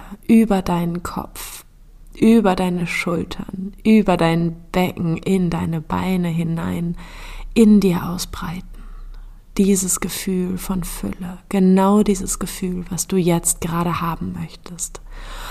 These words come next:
Und erlaube dir mehr davon. Erlaube dir mehr davon zu fühlen. Und erlaube dir noch mehr davon zu fühlen.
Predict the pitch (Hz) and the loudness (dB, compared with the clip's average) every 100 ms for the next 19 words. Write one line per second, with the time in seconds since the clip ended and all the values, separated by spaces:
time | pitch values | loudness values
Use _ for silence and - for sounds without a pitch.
0 | - - 190 185 180 185 202 214 196 190 | -12 -6 0 2 6 6 8 6 4 2
1 | 185 185 180 190 196 185 156 165 - - | 4 4 4 4 4 2 -4 -8 -10 -10
2 | 175 185 - - - - - - - - | -10 -12 -14 -20 -20 -20 -20 -16 -14 -14
3 | - - - - - 185 170 160 165 185 | -16 -20 -20 -20 -8 -2 0 0 0 -2
4 | 185 180 180 185 180 175 175 202 185 - | -2 0 2 4 4 2 -2 -4 -6 -6
5 | - - 208 202 - - - - - - | -10 -8 -8 -8 -14 -18 -20 -18 -16 -14
6 | - - - - - - - - 190 180 | -14 -16 -20 -20 -20 -18 -18 -6 -2 0
7 | - 180 190 196 190 190 185 180 185 180 | 0 2 4 4 2 2 2 2 4 2
8 | 175 - 208 202 - - 202 175 - 175 | 0 -6 -6 -6 -6 -6 -8 -6 -6 -6
9 | - 220 - 208 180 | -6 -10 -8 -6 -8